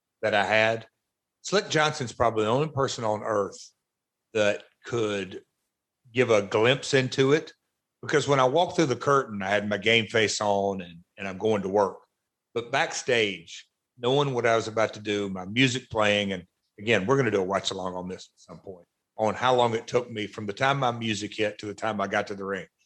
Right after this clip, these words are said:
'cause I was really just second guessing the whole deal. But coming out and knowing, and, you know, the people, the people didn't know. I knew the pe-, look, the people hated Slapnuts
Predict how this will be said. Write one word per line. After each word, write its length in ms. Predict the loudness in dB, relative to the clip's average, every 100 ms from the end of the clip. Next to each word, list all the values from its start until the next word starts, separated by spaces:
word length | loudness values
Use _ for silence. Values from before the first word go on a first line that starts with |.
| _ _
'cause 160 | -2 2
I 120 | 2
was 280 | 0 -2 -4
really 340 | 0 2 2
just 320 | 0 -4 -2
second 300 | 0 0 -2
guessing 300 | -2 -2 -2
the 120 | -6 0
whole 200 | 0 0
deal. 380 | -4 -6 -8 _ _ _ _ _
But 140 | -14
coming 340 | -4 0 2 2
out 400 | 2 2 0 -4 _
and 200 | -14 -6
knowing, 600 | 0 2 2 2 0 -2 -12 _ _ _ _ _ _ _ _ -6
and, 80 |
you 80 | 0
know, 60 | 0
the 80 | 0
people, 440 | 0 0 -2 -2
the 80 | -6
people 320 | -2 0 2
didn't 220 | 2 2 0
know. 280 | -4 -6 -14 -10 -2
I 100 | 0
knew 240 | 2 0
the 120 | 0
pe-, 240 | -4 -6 -6 _ _ _
look, 260 | -2 -2 -4
the 80 | -2
people 640 | 0 2 2 2 0 -12 _ _ _ _ _ _ _ _
hated 360 | -2 0 0
Slapnuts 920 | 0 0 0 2 2 2 -2 -8 -10